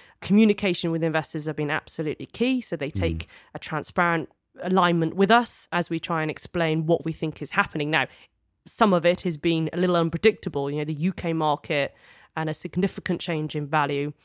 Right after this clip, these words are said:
Speaker 1: both on the finance and then the asset price, you know, has definitely been more deeper than we had estimated. So we now need to rethink that,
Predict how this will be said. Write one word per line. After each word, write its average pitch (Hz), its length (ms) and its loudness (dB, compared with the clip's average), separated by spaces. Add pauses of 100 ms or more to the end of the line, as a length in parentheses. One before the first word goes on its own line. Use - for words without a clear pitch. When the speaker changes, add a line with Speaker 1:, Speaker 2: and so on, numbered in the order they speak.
(200)
Speaker 1:
both 156 280 -4
on 156 200 -2
the 147 260 -6
finance 190 600 2
and 151 220 -6
then 139 320 -6
the 147 320 -10
asset - 320 -4
price, 175 460 2 (320)
you 170 100 -4
know, 151 100 -2
has 151 160 -4
definitely 160 640 -2 (140)
been 160 220 2
more 165 380 4 (600)
deeper 196 300 4
than 170 220 2
we 170 80 2
had 151 320 -6
estimated. 165 840 -2 (120)
So - 140 -8
we 165 120 0
now 170 160 2
need 160 200 0
to 151 100 -14
rethink 151 480 -4
that, 143 360 -4